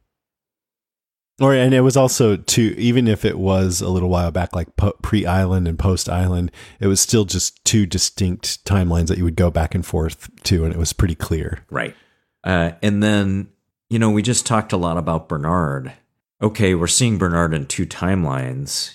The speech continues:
Speaker 2: You pointed out the, um, you know, maybe he's point seven hours from terminal damage. It, it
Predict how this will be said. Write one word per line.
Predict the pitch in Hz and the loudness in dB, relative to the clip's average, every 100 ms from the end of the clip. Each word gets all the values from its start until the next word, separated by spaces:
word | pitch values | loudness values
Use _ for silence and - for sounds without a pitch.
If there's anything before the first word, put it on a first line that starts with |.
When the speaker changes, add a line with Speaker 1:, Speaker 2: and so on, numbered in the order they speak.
| - | -4
Speaker 2:
You | 87 113 | 0 0
pointed | 110 98 87 78 | 0 0 2 2
out | 76 73 - _ | 0 -2 -6 _
the, | 80 76 | -2 0
um, | 73 67 64 65 67 _ _ _ - | -2 -4 -6 -10 -12 _ _ _ -2
you | |
know, | 85 76 | 0 2
maybe | 76 76 69 | 0 0 -2
he's | 69 | -4
point | - - 80 73 | -6 -2 -2 -2
seven | - 80 71 | -2 0 0
hours | 71 73 69 65 | -2 -2 -2 -2
from | - 71 64 - | -2 -4 -8 -8
terminal | 85 78 71 65 | -4 -4 -4 -6
damage. | 78 78 76 64 65 - - - _ _ _ | -2 -2 -2 -4 -6 -8 -10 -14 _ _ _
It, | 107 - | -6 -4
it | - 113 | -4 -4